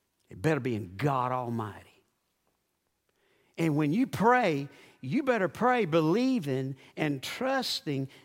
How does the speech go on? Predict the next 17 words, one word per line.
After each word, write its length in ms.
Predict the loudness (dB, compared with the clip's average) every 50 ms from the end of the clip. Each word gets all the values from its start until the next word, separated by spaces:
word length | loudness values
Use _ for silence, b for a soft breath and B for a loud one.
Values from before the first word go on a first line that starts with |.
| B B
that 280 | -2 -2 -2 -2 -4
he 580 | -8 -6 -4 -2 -2 0 0 -2 -2 -4 -6 -8 b b b b b b b
will 180 | -4 -2 0 2
not 260 | 2 2 2 2 2
only 300 | 2 2 0 0 -2 -4
hear 420 | -4 -2 0 0 2 2 2 2 2
your 240 | 0 0 -2 -2
prayers, 680 | -4 -4 -6 -6 -6 -6 -8 -10 -10 -12 -14 -16 -18 -18 _ b b b b b b b b b b b
but 280 | -8 -4 -2 -2 -2
answer. 580 | -4 -6 -10 -12 -16 -18 -20 -20 -20 -20 -20 -20 _ _ _ _ _ _ _ _ _ _ _ _ _ _ _ _ _ _ _ _ _ _ _ _ _ _ _ _ _ _ _ _ _ _ _ -6
But 160 | -6 -4 -2
there's 220 | -2 -4 -4 -4
reasons 420 | -4 -6 -6 -6 -6 -6 -8 -6 -6
why 340 | -4 -2 -2 -2 -4 -6 -12 -16 -20 _ -18
the 80 | -12 -6
Bible 320 | -4 -4 -2 -4 -6 -8
says 500 | -14 -16 -16 -18 -18 -20 -20 -20 _ _